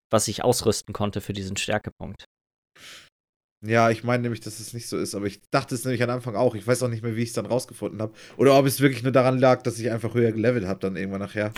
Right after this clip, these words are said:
Speaker 1: Ich denk mal, wenn ich mehrere Punkte in Stärke gepackt hab, kann ich die anderen auch ausrüsten. So hab ich das schon verstanden. Aber weißt du, wenn ich, ähm, ich kann nur so viele Karten ausrüsten, wie ich Punkte in, in das Dingens reingepackt hab,
Speaker 2: Ich
Speaker 1: oder?
Speaker 2: fand's auf jeden Fall auch auf jeden Fall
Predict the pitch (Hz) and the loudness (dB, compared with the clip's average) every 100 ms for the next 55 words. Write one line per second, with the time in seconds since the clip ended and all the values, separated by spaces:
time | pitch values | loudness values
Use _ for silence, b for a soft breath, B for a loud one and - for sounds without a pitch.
0 | B B B B - - 170 156 135 135 | B B B B -2 0 2 4 4 4
1 | 117 151 156 120 117 160 131 113 - 156 | 4 4 4 4 4 2 4 2 4 2
2 | 143 117 113 - 104 123 110 - 98 120 | 4 4 4 2 2 0 0 2 2 4
3 | 104 90 101 - 143 - 104 - 101 101 | 2 2 2 4 2 2 0 0 -2 0
4 | 113 127 127 - 131 120 - 143 90 98 | 0 0 0 2 0 0 4 4 2 0
5 | 101 104 101 120 131 120 117 120 110 110 | 4 4 4 2 2 2 0 -4 -2 0
6 | 110 104 - _ _ _ _ _ _ _ | 0 -4 -8 _ _ _ _ _ _ _
7 | _ _ - 135 139 156 180 175 170 175 | _ _ -2 0 6 8 8 8 6 6
8 | 165 160 147 - 143 - 151 131 - 143 | 8 8 6 4 2 2 2 2 4 2
9 | - 117 113 - 139 147 - 117 110 95 | 2 0 0 0 0 0 4 6 8 6
10 | 110 107 - 104 98 98 - - 135 101 | 0 -2 -4 -4 -2 -2 -2 -2 -2 -2
11 | 92 87 - 101 - 147 160 196 170 139 | -2 -4 -6 -8 2 4 6 4 4 4
12 | 165 175 156 113 123 127 117 131 127 120 | 4 6 4 6 2 2 0 -2 0 0